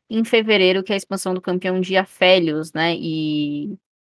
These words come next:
então, assim, eles já lançaram isso logo agora, tipo, já vai ter campeão novo em fevereiro, ó, aguardem aí que é esse aqui,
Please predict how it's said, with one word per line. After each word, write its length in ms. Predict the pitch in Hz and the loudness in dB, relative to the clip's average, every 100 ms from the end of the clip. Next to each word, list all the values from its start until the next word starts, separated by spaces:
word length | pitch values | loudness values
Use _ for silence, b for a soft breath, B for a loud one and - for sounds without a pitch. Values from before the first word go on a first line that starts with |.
| _ | _
então, 280 | 180 190 185 | -4 2 2
assim, 300 | 185 - 185 | 2 0 0
eles 220 | 175 180 | 2 2
já 160 | 185 190 | 4 4
lançaram 680 | 208 233 240 226 220 233 220 | 4 0 0 4 4 2 -2
isso 220 | 226 - | -4 -2
logo 180 | 233 262 | 0 2
agora, 360 | 294 262 202 | 4 6 4
tipo, 340 | 185 - 196 170 | 0 -4 -2 0
já 180 | 185 | 2
vai 200 | 185 190 | 2 2
ter 100 | 208 | 0
campeão 340 | 233 254 285 262 | 0 0 0 0
novo 220 | 254 262 | 0 0
em 100 | 269 | -2
fevereiro, 600 | 262 254 320 339 240 196 | -2 -4 0 4 4 6
ó, 120 | 165 | 6
aguardem 540 | 160 175 180 202 214 202 | 4 4 4 4 0 -2
aí 140 | 190 | -4
que 120 | - | -2
é 120 | 226 | -2
esse 180 | 220 - | -2 -2
aqui, 380 | 277 - 208 226 | -6 -4 -6 -6